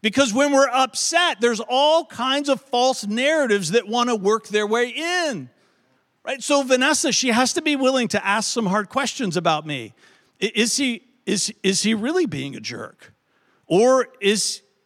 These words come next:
is, is he hurt? Is something bothering him, right? Just if you're newly married, we, if, if,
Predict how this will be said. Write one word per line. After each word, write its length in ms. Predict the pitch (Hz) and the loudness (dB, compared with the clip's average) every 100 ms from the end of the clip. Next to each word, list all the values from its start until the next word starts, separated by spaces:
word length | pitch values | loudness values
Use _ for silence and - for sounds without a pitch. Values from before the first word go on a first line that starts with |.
| _ | _
is, 360 | 170 180 - - | -2 0 -2 -4
is 280 | 151 170 | -4 -2
he 120 | 156 165 | -2 -4
hurt? 640 | 147 269 277 - - - | -4 -2 -4 -6 -18 -6
Is 160 | 170 160 | -2 -2
something 400 | - 185 202 196 | -2 -2 -2 -2
bothering 640 | 185 185 214 190 156 135 | -2 -2 -2 -2 -4 -4
him, 340 | 139 127 95 98 _ _ _ _ - | -4 -6 -8 -16 _ _ _ _ -10
right? 260 | 160 196 | -10 -10
Just 420 | - 180 - - _ | -8 -6 -6 -10 _
if 220 | 165 156 | -10 -6
you're 100 | 160 | -4
newly 220 | 147 156 202 | -4 -2 -2
married, 500 | 165 147 160 190 165 _ _ _ _ _ | -2 -2 -4 -6 -12 _ _ _ _ _
we, 280 | 101 151 160 _ | -6 -6 -6 _
if, 280 | 156 147 - | -6 -6 -6
if, 280 | 143 135 - | -8 -8 -12